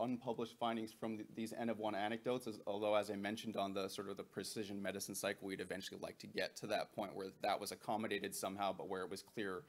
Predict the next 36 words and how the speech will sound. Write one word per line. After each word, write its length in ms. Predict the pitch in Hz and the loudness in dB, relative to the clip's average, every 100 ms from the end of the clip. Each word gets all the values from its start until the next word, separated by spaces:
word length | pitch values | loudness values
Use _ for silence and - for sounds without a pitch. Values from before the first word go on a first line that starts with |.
| - - - | -18 -20 -8
where 300 | 104 101 95 | -2 0 2
that 200 | 95 92 | 2 0
was 140 | 98 | -4
being 260 | - 95 98 | -6 -10 -4
done. 300 | 101 107 117 117 - _ _ - - - 139 | -2 0 -2 -4 -12 _ _ -20 -20 -8 0
Uh, 160 | 110 | 4
and 100 | 113 | 4
we're 80 | 127 | 2
thinking 300 | 139 147 139 | 0 0 2
about 400 | 113 113 117 113 - - - - | 4 6 6 6 0 -20 -20 -16
sort 180 | - 113 | -2 0
of 80 | 113 | 2
a 80 | |
mixed 500 | 107 110 104 - - - - - _ | 2 0 -2 -4 -14 -18 -20 -20 _
private 420 | - 113 98 - | 2 4 4 -2
public 340 | - 117 117 113 | 0 0 0 2
model 260 | 117 120 | 4 4
for 160 | 120 120 | 2 0
the 100 | 107 | -2
data 300 | 101 107 113 | 2 2 2
so 160 | 113 104 | 2 -2
that 180 | 98 | -2
some 220 | - 123 127 | 0 4 4
of 80 | |
the 80 | 110 | 2
data 260 | 98 104 101 | 4 4 4
could 220 | 107 101 | 0 -2
relate 320 | 107 98 104 | 0 0 0
to 80 | 104 | -2
specific 500 | - - 107 101 95 | -4 -2 -4 -4 -8
patients 420 | - 101 - 92 | -2 -2 -2 -4
that 140 | - - | -6 -4
perhaps 420 | 101 95 98 - | -2 0 -2 -2
has 160 | 95 | -4
patient 380 | - 104 - 92 | -4 -6 -6 -8
privacy, 540 | - 87 80 - 92 | 0 0 0 -4 -4